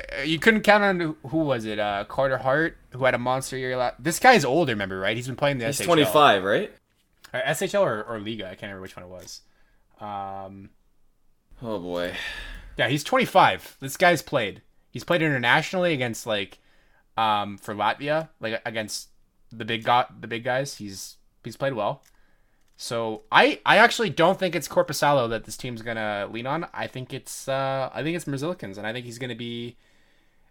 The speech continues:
Speaker 1: Uh, and you know what? If these two guys don't worry, don't pan out, who cares, man?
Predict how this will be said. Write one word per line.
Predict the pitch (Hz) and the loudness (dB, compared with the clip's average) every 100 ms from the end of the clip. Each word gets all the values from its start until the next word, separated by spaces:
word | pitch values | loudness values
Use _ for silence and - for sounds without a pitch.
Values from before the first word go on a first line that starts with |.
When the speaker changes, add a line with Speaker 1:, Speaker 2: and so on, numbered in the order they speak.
| _ | _
Speaker 1:
Uh, | 135 135 - | -4 -4 -2
and | 139 | -2
you | 143 | 0
know | 180 | 4
what? | 202 208 - | 6 4 0
If | 127 | -2
these | 156 | -2
two | - | 0
guys | 196 196 208 | 2 4 4
don't | 202 | 2
worry, | 196 214 262 - _ - | 2 0 -4 -10 _ 0
don't | 165 175 | 0 0
pan | 180 214 | -2 0
out, | 240 - _ _ _ _ | -2 -6 _ _ _ _
who | 247 | -10
cares, | - 254 220 | 0 2 2
man? | 165 180 233 | 2 2 0